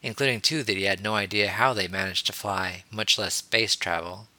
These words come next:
He was whistling and letting his mind wander, even considering making a hobby out of miniaturized spaceships and displaying them somewhere. The idea of a model display case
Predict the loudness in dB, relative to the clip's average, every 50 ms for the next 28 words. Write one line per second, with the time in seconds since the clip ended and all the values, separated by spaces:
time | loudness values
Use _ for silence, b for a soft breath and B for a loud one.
0 | _ _ _ _ _ _ _ _ _ _ _ -4 -4 -4 0 0 0 2 2 2
1 | 0 0 -2 -2 0 2 2 4 4 2 0 -2 -4 -2 0 2 2 2 2 0
2 | 0 2 2 2 2 0 -2 -4 -4 -6 -8 B B B B B B -2 -2 -2
3 | -2 -4 -4 -4 -2 2 2 2 2 2 -2 -4 -4 -4 -4 -4 0 0 0 2
4 | 2 2 0 0 0 0 -2 -2 0 0 0 2 2 0 2 2 0 0 0 0
5 | 0 0 0 -2 0 2 2 2 4 4 2 2 0 -2 0 0 -2 -2 -2 -6
6 | -8 -6 -4 -4 -2 0 0 2 2 0 -2 -6 -6 -6 -4 -4 -4 -6 -8 -8
7 | -8 -8 -8 -10 -12 -18 _ _ _ _ b b b b b b b b b _
8 | _ 2 2 2 4 4 2 2 2 0 -2 0 2 2 2 2 2 -2 -2 -2
9 | -4 -4 -2 0 2 2 2 2 0 -2 -2 -2 -2 -2 -4 -4 -6